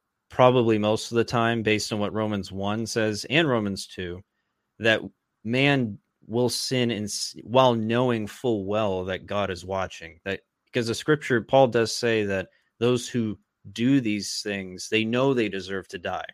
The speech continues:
right? Those who practice wickedness know what the punishment for the sin is.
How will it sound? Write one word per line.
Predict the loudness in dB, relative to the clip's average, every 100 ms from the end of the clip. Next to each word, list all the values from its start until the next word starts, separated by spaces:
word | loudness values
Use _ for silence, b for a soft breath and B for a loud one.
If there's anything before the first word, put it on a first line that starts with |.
| _
right? | -10 -8 -6 -2
Those | -2 -2
who | -6
practice | -4 -2 -2 -4 -10
wickedness | -8 -10 -8 -10 -10 -10
know | -6 -2 0 0 -2 -8 _ _
what | -6 -6
the |
punishment | -6 -4 -6 -6 -12 -12
for | -10
the | -8 -4
sin | -4 -4 -8 -10 _ _ _ _ _ _
is. | 0 0 0 -6 -12